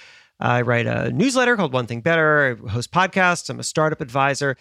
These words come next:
And generally, uh, the thing that I love to do is connect with people, learn from them, understand how people think, and then turn around and help others calibrate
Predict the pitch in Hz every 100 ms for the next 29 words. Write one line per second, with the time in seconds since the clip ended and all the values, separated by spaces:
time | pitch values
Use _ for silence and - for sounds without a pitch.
0 | - - _ _ _ 185 196 190 190 190
1 | 190 190 190 190 160 170 285 392 370 359
2 | 370 370 349 - 233 208 196 190 240 -
3 | 233 294 262 233 254 226 226 196 208 214
4 | 196 - 190 196 214 - 202 196 185 175
5 | 175 160 156 170 175 170 170 175 156 -
6 | - 156 147 143 143 139 139 147 180 -
7 | 147 147 139 131 123 127 135 117 127 123
8 | 123 123 120 143 135 123 127 123 117 117
9 | - - - 139 - - - 135 139 131
10 | 127 131 - - - - _ _ - 214
11 | 240 190 214 202 190 -